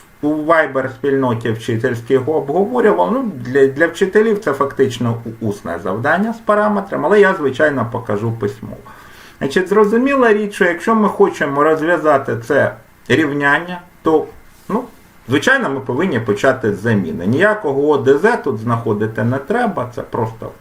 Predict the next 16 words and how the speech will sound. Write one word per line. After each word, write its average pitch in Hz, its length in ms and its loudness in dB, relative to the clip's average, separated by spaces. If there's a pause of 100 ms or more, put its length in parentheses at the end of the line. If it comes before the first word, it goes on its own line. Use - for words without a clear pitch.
(160)
витрачати - 680 -6
час. - 240 -18 (540)
Ми 220 140 2
починаємо 143 840 -2
з 101 40 -6
заміни. 104 540 -6 (520)
Логарифм 139 560 2
дорівнює 170 520 2
Т, 240 260 0 (100)
Т 156 160 2
квадрат 131 560 0
мінус 127 360 -4
А 123 140 0
мінус 113 440 0
один 107 420 -4 (120)
на 120 160 0